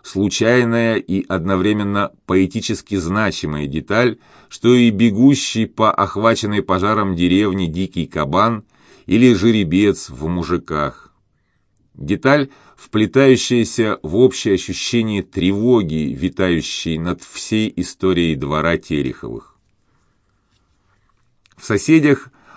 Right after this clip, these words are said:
во вставном рассказе об еще более близком времени – сороковых годах девятнадцатого века, есть такая деталь. Сам сидит за этим столом и бордо пьет,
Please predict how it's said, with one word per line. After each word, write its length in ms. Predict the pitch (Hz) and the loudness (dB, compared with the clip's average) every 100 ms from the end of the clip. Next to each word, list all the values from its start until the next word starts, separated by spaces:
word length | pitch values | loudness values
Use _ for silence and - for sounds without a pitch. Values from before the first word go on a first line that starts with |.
| - | -14
во 180 | - 120 | 0 0
вставном 540 | 117 - 127 127 139 127 | 0 0 2 4 4 4
рассказе 800 | 120 - 135 139 123 120 113 - - | 2 2 2 4 6 4 2 -2 -6
об 160 | 98 | -4
еще 420 | 95 110 - - 107 | -2 -4 -2 0 2
более 440 | 110 120 107 101 | 4 6 6 2
близком 580 | 80 104 107 - 98 78 | 2 0 0 -2 -2 0
времени – 640 | 92 120 127 120 117 113 - _ _ _ | 2 2 2 0 -2 -6 -12 _ _ _
сороковых 680 | - 117 117 117 110 107 78 | 0 2 2 0 2 0 0
годах 340 | 107 107 95 | 0 0 0
девятнадцатого 800 | 95 101 98 98 - - 92 92 | 0 -2 -2 -2 -4 -6 -2 0
века, 520 | 90 90 - 85 80 _ _ _ _ _ _ - | 2 2 0 -8 -10 _ _ _ _ _ _ -12
есть 500 | 73 131 165 - - | 2 4 4 2 -4
такая 420 | 110 - 135 127 | -2 2 4 4
деталь. 580 | 101 113 98 80 64 58 _ _ _ - _ | 2 -2 0 -2 -2 -8 _ _ _ -20 _
Сам 460 | - 117 151 143 - | -2 2 2 2 -4
сидит 580 | - - 127 123 156 110 | -8 -2 0 2 2 4
за 140 | 113 | 6
этим 300 | 135 135 127 | 6 4 0
столом 580 | 110 - 120 127 131 - - | -2 0 4 6 4 0 -2
и 140 | 113 | 0
бордо 480 | 104 120 117 143 156 | 2 2 2 0 0
пьет, 500 | 101 87 78 65 | 0 0 0 -4